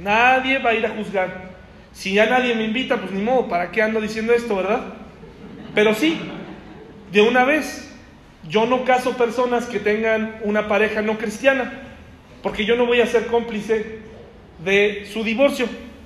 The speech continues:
Ojalá no termine en divorcio, pero por eso no participo, no porque sea superior, no.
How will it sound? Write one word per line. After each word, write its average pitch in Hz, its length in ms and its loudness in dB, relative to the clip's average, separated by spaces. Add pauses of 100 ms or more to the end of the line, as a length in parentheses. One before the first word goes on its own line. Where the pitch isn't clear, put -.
(760)
Ojalá 185 320 0
no 233 100 2
termine 220 360 0
en 220 80 0
divorcio, 233 460 -2
pero 180 160 -6
por 185 160 -2
eso 208 180 0
no 202 120 0
participo, 208 600 -6
no 220 200 0
porque 214 200 -8
sea 233 140 0
superior, 240 920 2
no. 294 420 0